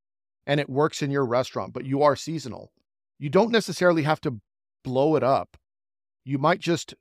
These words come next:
change the sets on those dishes. So for example, in the winter, you're doing your chicken with winter vegetables, maybe some brassicas or whatever, and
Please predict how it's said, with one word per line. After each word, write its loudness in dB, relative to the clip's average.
change -6
the -8
sets -2
on -4
those -6
dishes. -8
So -8
for -4
example, -8
in -2
the 0
winter, -4
you're -4
doing -4
your -4
chicken -4
with -4
winter 0
vegetables, 0
maybe -6
some -8
brassicas -4
or -4
whatever, -2
and 0